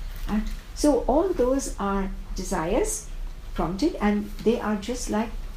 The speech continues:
animals would be doing. Animals need to eat food, they go hunting,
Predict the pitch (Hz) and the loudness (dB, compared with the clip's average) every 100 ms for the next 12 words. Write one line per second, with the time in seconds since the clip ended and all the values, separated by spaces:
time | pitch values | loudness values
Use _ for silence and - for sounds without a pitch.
0 | - - 339 311 214 - 165 165 156 147 | -6 0 2 4 2 0 0 0 0 -4
1 | - - - - 190 208 214 202 220 220 | -6 -8 -6 0 4 4 4 2 2 0
2 | 226 - 339 403 - - - 202 226 185 | -2 4 4 4 0 -2 0 0 0 -2